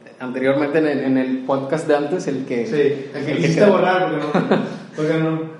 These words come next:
Speaker 2: no, no,
Speaker 1: Eh,
Speaker 2: no lo quisiste.
Speaker 1: eh, hablaba yo de que cómo hay gente que le tiene mucha fe a una cerámica, güey. ¿Sí entiendes?
Speaker 2: Ajá.
Speaker 1: Eh, pero no,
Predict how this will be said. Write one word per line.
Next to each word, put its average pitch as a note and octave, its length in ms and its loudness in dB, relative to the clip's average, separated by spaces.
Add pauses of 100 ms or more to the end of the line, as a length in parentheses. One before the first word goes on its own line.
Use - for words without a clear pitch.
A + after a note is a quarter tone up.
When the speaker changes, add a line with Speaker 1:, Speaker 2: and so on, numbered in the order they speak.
(160)
Speaker 2:
no, D#3 180 -4
no, - 60 0
Speaker 1:
Eh, - 240 0
Speaker 2:
no D#3+ 140 0
lo D#3+ 80 0
quisiste. D3 440 -6 (240)
Speaker 1:
eh, A2+ 680 -4 (120)
hablaba B2+ 400 4
yo D3 120 0
de D3+ 140 0
que A2+ 600 -4 (1040)
cómo C#3+ 260 0
hay D3+ 80 -2
gente D3 280 -4
que C#3+ 60 -4
le C3+ 80 -4
tiene C#3+ 180 0
mucha C#3+ 180 -2
fe C#3+ 140 -4
a C#3 60 0
una C#3 120 -2
cerámica, B2 520 -6
güey. G2+ 160 -12 (120)
¿Sí - 120 -16
entiendes? D3+ 260 -12 (240)
Speaker 2:
Ajá. B2 400 -8
Speaker 1:
Eh, A#2 120 -8
pero A2+ 280 -6
no, A#2 140 -8